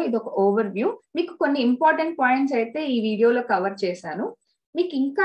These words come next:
ఏదన్నా topic లో డౌట్ ఉంటే నాకు comment బాక్స్ లో పెట్టండి. మీకు ఈ video నచ్చితే like చేయండి and మీ friends కి కూడా share చేయండి. So మీకు ఇంకేదన్నా question లో కూడా ఏదన్నా డౌట్ ఉంటే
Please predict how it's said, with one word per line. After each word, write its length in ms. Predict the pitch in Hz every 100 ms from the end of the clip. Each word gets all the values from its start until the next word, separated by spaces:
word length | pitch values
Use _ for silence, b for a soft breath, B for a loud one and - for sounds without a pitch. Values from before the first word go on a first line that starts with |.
| 330
ఏదన్నా 280 | 269 254 254
topic 300 | 226 - 247 254
లో 60 | 220
డౌట్ 220 | 208 196 226
ఉంటే 180 | 220 427 494 - _ 240
నాకు 160 | 247 - 240
comment 300 | 226 247 247
బాక్స్ 240 | 214 -
లో 60 | 226 185
పెట్టండి. 420 | 170 180 190 359 - 254
మీకు 180 | 269 254
ఈ 20 | 240
video 220 | 220 240 349 254
నచ్చితే 340 | - - 302 277
like 180 | 208 233 -
చేయండి 380 | 220 190 196 392 466 _ _ - 233
and 200 | 233 226 - -
మీ 80 | 254 262
friends 300 | 233 226 277
కి 60 | -
కూడా 120 | 247 302 -
share 200 | 196 190
చేయండి. 320 | 202 170 147 135 _ _ _ _ _
So 60 | 269 254
మీకు 160 | 277 330
ఇంకేదన్నా 520 | 320 302 254 294 392 427
question 380 | 320 269 330 330
లో 60 | 330 277
కూడా 120 | 269 240
ఏదన్నా 260 | 220 220 202
డౌట్ 240 | 175 175 202
ఉంటే 180 | 190 214